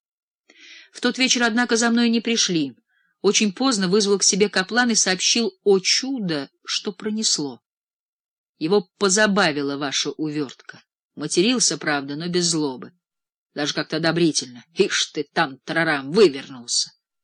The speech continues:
За первое мая схоронился. Ну и прохвост, мать-перемать. А как он у тебя работает?" Я ответил. "Ладно", — сказал, — "оставлю его, пусть работает. Только... х,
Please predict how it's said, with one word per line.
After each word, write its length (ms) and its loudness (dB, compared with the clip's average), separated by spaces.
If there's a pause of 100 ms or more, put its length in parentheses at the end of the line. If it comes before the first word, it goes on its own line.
За 180 0
первое 400 2
мая 360 2
схоронился. 720 -8 (520)
Ну 120 0
и 80 0
прохвост, 720 -6
мать-перемать. 640 -8 (760)
А 120 -2
как 180 -2
он 80 -4
у 40 -8
тебя 240 -4
работает?" 500 -6 (580)
Я 160 0
ответил. 560 -2 (400)
"Ладно", — 380 2
сказал, — 440 -4 (380)
"оставлю 560 0
его, 220 -4
пусть 280 -2
работает. 540 -6 (640)
Только... 560 0 (460)
х, 480 -20